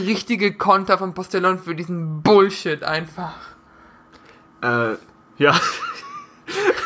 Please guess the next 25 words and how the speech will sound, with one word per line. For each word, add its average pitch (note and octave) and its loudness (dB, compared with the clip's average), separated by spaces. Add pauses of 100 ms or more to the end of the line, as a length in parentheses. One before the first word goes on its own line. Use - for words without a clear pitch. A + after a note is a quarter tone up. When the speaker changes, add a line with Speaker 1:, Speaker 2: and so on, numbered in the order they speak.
(260)
Speaker 2:
<laughs> A#3+ 2 (140)
Echt - -14
ziemlich D3 -2
nice. B2 -4 (680)
Speaker 1:
Ich G3 0
fand's, F#3+ 0
also F#3 4
ich G#3+ 4
fand's G3 -2
sehr F#3 4
herrlich. F3 -2 (260)
Also, E3+ -2 (520)
nice A#3 2
Postillon. F#3+ -2
Ich G#3+ 0
muss C4 0
mir D4 -2
Speaker 2:
Post- B3 0
Speaker 1:
mal A#3 2
echt, - -4
äh, A3 0 (200)
sehr A#3 2
lachen B3+ 0
über F#3 2
die. F#3 -8